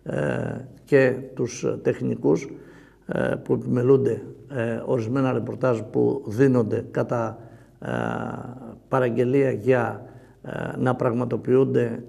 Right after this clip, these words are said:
με συνθήκες, καταλαβαίνετε, όχι σαν αυτές που κάνουμε το ελεύθερο ρεπορτάζ. Θέλουν πολλή δουλειά αυτά τα πράγματα, θέλουν υπηρεσίες, θέλουν όλα αυτά. Ούτε λίγο, ούτε πολύ, μου δίνει και την τελευταία είδηση δίπλα μου ο Νίκος Φλάνος πριν φύγει. Δεκαπέντε Φλεβάρι, υποψήφοι της Νέας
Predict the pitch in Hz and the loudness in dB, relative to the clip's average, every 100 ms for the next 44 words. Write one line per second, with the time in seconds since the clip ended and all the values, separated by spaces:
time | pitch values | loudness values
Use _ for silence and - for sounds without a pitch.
0 | 143 123 120 - 120 143 131 123 - - | -6 -2 -2 -2 -4 -2 -2 -2 -2 -4
1 | 117 113 117 135 123 117 113 - 143 123 | -2 -2 0 0 0 -2 -4 -4 -2 -2
2 | - 117 113 - - 139 120 107 127 - | -2 -4 -6 -14 -6 -2 -2 -2 -4 -4
3 | 120 - 135 113 113 104 113 107 - 110 | -8 -4 -2 -2 -2 -2 0 -2 -2 -4
4 | 107 110 101 - 135 143 - - - - | -2 -6 -8 -2 -2 -2 -10 -20 -20 -4
5 | 123 127 120 123 127 117 113 110 110 117 | 2 2 2 2 4 4 2 -4 -6 -8
6 | - 117 123 131 - - 123 117 113 107 | -4 -4 -2 -2 -4 -2 -2 -2 -4 -6
7 | - 135 135 135 127 127 123 113 - 95 | -4 0 0 2 0 2 2 0 -4 -12
8 | - - - - - - - - - _ | -14 -20 -20 -20 -20 -20 -20 -20 -20 _
9 | _ - - 403 160 160 170 170 147 - | _ -20 -2 6 8 10 10 10 8 6
10 | 151 147 107 123 143 175 147 127 151 143 | 4 6 4 4 6 6 4 4 4 4
11 | 135 123 123 123 139 131 120 117 127 117 | 2 2 0 4 6 6 6 0 0 2
12 | 123 120 117 113 120 127 120 - 120 123 | 2 2 2 2 2 0 -2 -4 2 2
13 | 117 113 120 110 170 165 151 139 131 143 | 2 0 -4 2 4 6 4 4 2 4
14 | 131 110 123 127 120 110 - - 117 120 | 4 2 4 4 4 2 0 0 2 0
15 | 110 113 131 120 - | -2 -2 0 0 -2